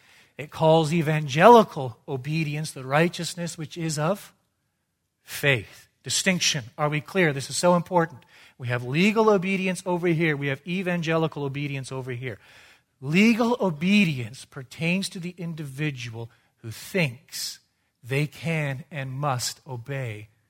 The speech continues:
the law of God. It describes that person, that individual who, th-, who thinks, believes that in the, in the end, in the final analysis, God's acceptance of them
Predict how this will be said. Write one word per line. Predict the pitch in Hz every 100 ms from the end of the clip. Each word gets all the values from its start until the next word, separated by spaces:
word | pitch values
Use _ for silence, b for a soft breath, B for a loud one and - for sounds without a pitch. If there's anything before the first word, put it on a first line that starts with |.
| _ _
the | 120
law | 123 113
of | 107
God. | 107 95 - _ _ _ _ _ _ b b b b
It | 139
describes | 139 127 - 151 156 220 202
that | 208 214
person, | 208 196 - 165
that | 165 185
individual | 202 196 165 160 156 151 147
who, | - 147
th-, | - - -
who | 151
thinks, | - - 208 131 -
believes | 160 156 175 190 156 131 B B B B B
that | 143 139
in | 143
the, | 151 -
in | 208
the | 220 202
end, | 170
in | 156
the | 151
final | - 170 202 196
analysis, | 185 165 160 151 139 147 -
God's | - 147 165 190 196
acceptance | - - 185 180 - 175 160 -
of | 160 165 147
them | 127 120 120